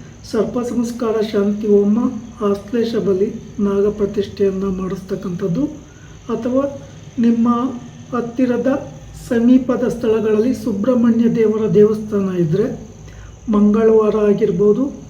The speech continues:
ಅಥವಾ ಷಷ್ಠಿ ಪಂಚಮಿ ಇರೋ ದಿವಸ, ಆಶ್ಲೇಷ ನಕ್ಷತ್ರ ಇರುವ ದಿವಸ, ಅಮಾವಾಸ್ಯೆ ಪೌರ್ಣಮಿಗಳಂದು ಪೂಜೆಯನ್ನು ಕೊಡ್ಬೋದು. ಅಥವಾ ನಾಗ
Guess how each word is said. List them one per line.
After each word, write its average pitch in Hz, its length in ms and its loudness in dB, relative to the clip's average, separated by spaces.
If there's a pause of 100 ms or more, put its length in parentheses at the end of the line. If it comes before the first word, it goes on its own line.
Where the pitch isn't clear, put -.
ಅಥವಾ 226 480 -4 (440)
ಷಷ್ಠಿ 254 520 -2 (260)
ಪಂಚಮಿ 214 520 2
ಇರೋ 208 320 4
ದಿವಸ, 202 260 2 (680)
ಆಶ್ಲೇಷ 202 500 0
ನಕ್ಷತ್ರ 220 640 -2
ಇರುವ 208 340 4
ದಿವಸ, 196 300 4 (400)
ಅಮಾವಾಸ್ಯೆ 220 540 0
ಪೌರ್ಣಮಿಗಳಂದು 220 1040 0 (540)
ಪೂಜೆಯನ್ನು 214 920 2
ಕೊಡ್ಬೋದು. 202 580 2 (540)
ಅಥವಾ 240 460 -4 (140)
ನಾಗ 214 380 0